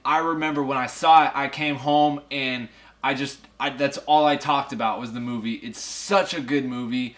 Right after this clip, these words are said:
one of the best thrillers that I've seen in a long, long time. I remember seeing a trailer talking about that it was one of the best thriller suspense movies in the last twenty years, and I have to agree. My favorite thing about the movie is that it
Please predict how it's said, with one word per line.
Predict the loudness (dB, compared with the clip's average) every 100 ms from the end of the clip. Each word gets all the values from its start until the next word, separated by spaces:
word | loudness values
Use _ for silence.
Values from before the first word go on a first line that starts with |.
| -20 -12
one | -2 -2
of | 0
the | -2
best | -2 -2 -2 -4 -8
thrillers | -2 0 2 2 -2 -6 -16 -20 _
that | -4
I've | -2 -4
seen | -4 -4 -4 -6
in | -8
a | -6 -6
long, | -4 -2 0 0
long | 0 0
time. | -2 -2 0 -2 -6 -16 -12 -2
I | 0
remember | 0 -2
seeing | -4 -4 -6
a |
trailer | -4 -2 0 2
talking | 0 2 0 0
about | 0 2 2
that | 0
it |
was | 0 -4
one | -2 -2
of |
the | -2
best | 0 0 0 -6 -20 -20
thriller | -6 0 2 2
suspense | 0 -6 -4 -4 -4
movies | -4 -2 -4 -4
in |
the | -4
last | 2 2 2
twenty | -4 -2 0
years, | 2 2 2 0 -4 -16 -20 -20 _ -6
and | -2 -2 -6 _ _
I | 2 2
have | 4 4 2 0
to | -2 -2
agree. | -4 -4 -4 -6 -12 _ _ 0
My | 2 4
favorite | 6 6 4
thing | 0 0
about | 2 2
the | 0
movie | -2 2 2
is | 4
that | 0 0
it | -4 -4 -10